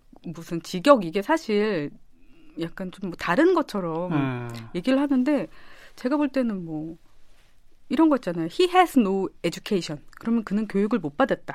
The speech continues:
Speaker 2: 음.
Speaker 1: 그러면 그는 다른 거는 뭐였을까요? 그는 가방끈이 짧다.
Speaker 2: 음.
Speaker 1: 이렇게 되잖아요.
Speaker 2: 음.
Speaker 1: 그리고 또 학교 문턱도 못 밟아봤다.
Speaker 2: <laughs>
Speaker 1: 근데 세 가지가 뭐 다 같은
Speaker 2: 같은 말이죠.
Speaker 1: 맞는 말이잖아요.
Speaker 2: 어.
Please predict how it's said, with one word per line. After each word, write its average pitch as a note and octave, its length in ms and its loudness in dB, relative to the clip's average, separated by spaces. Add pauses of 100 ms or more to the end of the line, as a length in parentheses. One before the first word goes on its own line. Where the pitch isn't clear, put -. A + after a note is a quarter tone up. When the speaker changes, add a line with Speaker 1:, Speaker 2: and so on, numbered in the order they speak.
Speaker 2:
음. A#2+ 200 0 (580)
Speaker 1:
그러면 C4 340 0 (280)
그는 B3+ 300 2 (140)
다른 F4+ 260 6
거는 C4+ 280 4
뭐였을까요? D#3 400 -8
그는 A3+ 180 0
가방끈이 C4+ 600 4
짧다. - 520 -6
Speaker 2:
음. B2+ 240 0
Speaker 1:
이렇게 B3+ 220 -2
되잖아요. D3+ 440 -4
Speaker 2:
음. A#2+ 40 -4
Speaker 1:
그리고 F3 240 -12
또 C#4+ 120 -2 (480)
학교 - 300 2
문턱도 A#3 540 2
못 E3 260 -10
밟아봤다. G3+ 560 4
Speaker 2:
<laughs> G#3 160 6
Speaker 1:
근데 D3+ 720 0
세 A4 140 8
가지가 G4 440 4
뭐 B3+ 260 0 (220)
다 D#4+ 100 2
같은 F4+ 440 2
Speaker 2:
같은 D4 280 8
말이죠. F#3+ 300 4
Speaker 1:
맞는 B3+ 220 6
말이잖아요. C#4 640 6
Speaker 2:
어. F3+ 220 -2